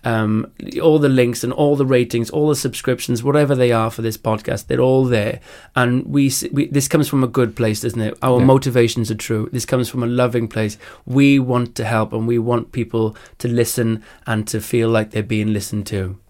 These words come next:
Speaker 2: That's it. I couldn't say it better. Let's open up. Let's make the discussions happen. Let's, let's be vulnerable. Let's, you know,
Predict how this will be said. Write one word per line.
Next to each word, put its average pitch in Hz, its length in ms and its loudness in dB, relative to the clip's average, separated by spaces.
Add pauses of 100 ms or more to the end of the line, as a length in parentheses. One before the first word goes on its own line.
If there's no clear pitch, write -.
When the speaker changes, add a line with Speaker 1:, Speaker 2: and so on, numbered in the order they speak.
(100)
Speaker 2:
That's - 280 -6
it. 104 280 -2
I 117 60 -4
couldn't 120 220 0
say 110 180 4
it 101 80 2
better. 107 300 4
Let's - 180 -4
open 107 280 4
up. 104 180 4
Let's 104 200 -4
make 110 140 2
the - 60 -6
discussions 107 540 -4
happen. 101 420 0
Let's, 104 300 -2
let's 107 200 0
be 107 220 0
vulnerable. 95 560 2
Let's, 101 340 -4
you 104 60 -2
know, 104 280 0